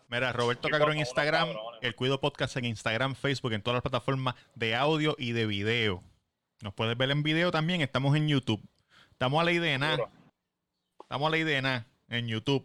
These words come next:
Speaker 2: Ahí está.
Speaker 1: Suscríbete y díselo a tus amistades pa' que se suscriban, por favor.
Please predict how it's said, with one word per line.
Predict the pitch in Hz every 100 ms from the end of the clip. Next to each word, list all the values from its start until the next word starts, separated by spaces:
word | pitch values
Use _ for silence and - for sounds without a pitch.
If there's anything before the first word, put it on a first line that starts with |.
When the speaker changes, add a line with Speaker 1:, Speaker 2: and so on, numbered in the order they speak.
| -
Speaker 2:
Ahí |
está. | 113
Speaker 1:
Suscríbete | 123 127 165 196 208 185 175 - - -
y | 113
díselo | 117 139 135
a |
tus | 135 147
amistades | 156 147 143 - 147 131 143 151 160
pa' | 151
que | 143
se | 139 131
suscriban, | 123 107 - 113 127 143
por | - 127
favor. | 110 - 104 92 87 87 101 120 123 117 110